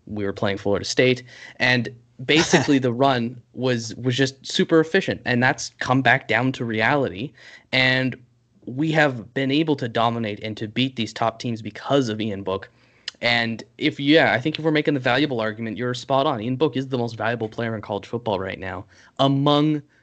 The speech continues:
Speaker 1: the teams who are elite and who are in this Heisman conversation, because with due respect to,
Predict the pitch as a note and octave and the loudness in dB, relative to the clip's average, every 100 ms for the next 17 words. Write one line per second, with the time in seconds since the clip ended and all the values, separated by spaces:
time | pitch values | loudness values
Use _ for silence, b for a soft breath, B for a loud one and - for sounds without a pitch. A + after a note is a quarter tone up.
0 | _ B2+ C3 D3 C3+ B2 C3+ A#2 A#2 A#2 | _ -8 -4 0 0 0 0 2 2 -2
1 | A2+ A2+ G2 A#2 A#2 A2+ G#2+ B2 B2 A#2 | -2 -6 -6 -10 -6 -4 -4 -2 0 0
2 | G#2 - C3 A#2 A2+ G#2+ A#2 G#2 G#2+ A#2+ | -2 -4 -2 -2 -4 -6 -8 -8 -4 -4
3 | A2 A2+ G#2 G#2+ B2 A#2 B B B B2+ | -2 -6 -8 -2 -2 -2 B B B -2
4 | B2 D3 D3+ C#3 - B2+ A#2+ - B2 A#2+ | 4 6 6 4 2 0 0 -4 -4 -2
5 | A#2 A2+ | 0 -2